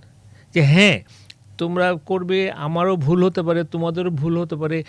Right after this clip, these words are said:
কিন্তু সেই ভুলগুলা যদি সৎ উদ্দেশ্যে হয়, তাহলে আমি এটাকে মাফ করে দিব। But আমি যদি বিন্দুমাত্র আভাস পাই যে তোমার এই যে কার্যকলাপটা, এই উদ্যোগটা, এটা আসলে সৎ উদ্দেশ্য না।" যেমন আমি একটা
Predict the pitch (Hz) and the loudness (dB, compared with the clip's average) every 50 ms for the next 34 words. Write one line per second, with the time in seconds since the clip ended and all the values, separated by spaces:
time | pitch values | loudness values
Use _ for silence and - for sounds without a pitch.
0 | - - - - 185 180 190 160 - 208 190 156 135 110 117 151 190 196 208 180 | -14 -20 -10 -6 -4 -2 -2 0 0 0 0 0 0 0 2 2 2 2 2 0
1 | 196 220 220 226 226 202 226 220 208 220 156 - - - - 180 202 214 - - | 0 2 2 2 2 0 -2 -4 -4 -4 -4 -6 -8 -8 -4 -2 -2 -2 -2 -4
2 | - - 180 175 165 160 151 180 247 - - - - 208 147 156 147 113 107 - | -6 -4 -4 -2 -2 -2 0 2 2 2 2 0 -2 -2 -2 -2 -6 -8 -8 -10
3 | - - - - - 165 180 190 180 180 190 208 233 233 - - - - 151 143 | -16 -20 -20 -8 -4 -2 0 0 0 0 0 -2 -2 -4 -6 -12 -14 -10 -6 -4
4 | 175 170 175 196 233 247 - - - - 151 147 147 - - 147 127 110 98 104 | -4 -4 -4 -4 -6 -6 -8 -12 -10 -6 -6 -6 -6 -6 -6 -6 -6 -6 -8 -14
5 | 95 - 139 - - - - - - 165 - - 170 190 214 220 202 247 214 247 | -20 -20 -20 -20 -20 -20 -12 -8 -6 -6 -4 -4 -4 -4 -4 -4 -6 -6 -6 -6
6 | 247 226 165 143 143 180 190 202 214 202 254 262 262 277 277 - - 262 233 202 | -6 -4 -4 -4 -2 -2 0 0 0 0 0 2 2 2 2 2 0 2 2 2
7 | 180 170 165 160 143 - - - 110 120 127 139 139 135 - 165 165 180 185 196 | 4 2 2 0 -2 -4 -8 -10 -10 -8 -6 -6 -6 -4 -4 -2 -2 0 0 0
8 | 196 202 208 214 208 190 220 226 214 185 160 151 190 - - - - - _ - | 2 2 2 0 0 -2 -2 -2 -2 -4 -6 -8 -12 -16 -20 -20 -20 -20 _ -6
9 | - 165 175 170 160 175 170 - 170 160 147 147 165 156 147 160 - 185 190 175 | -4 -2 -2 -2 -4 -6 -6 -4 -4 -4 -4 -4 -2 -2 -2 -2 -2 -4 -6 -2
10 | 170 214 202 - - - 156 156 - - - - - - 143 156 143 147 143 - | -2 -2 -2 -2 -4 -8 -8 -8 -10 -14 -20 -18 -14 -8 -4 -2 -2 -2 -4 -4
11 | 165 185 233 254 - - - - - 160 160 156 143 156 143 131 143 - - 151 | -4 -4 -4 -4 -6 -10 -20 -8 -2 -2 -2 0 0 -2 -2 -2 -2 -2 -2 -4
12 | 135 131 139 190 214 214 214 208 208 220 214 208 _ - 214 202 | -6 -2 2 2 4 4 4 2 2 0 0 0 _ 0 -2 -2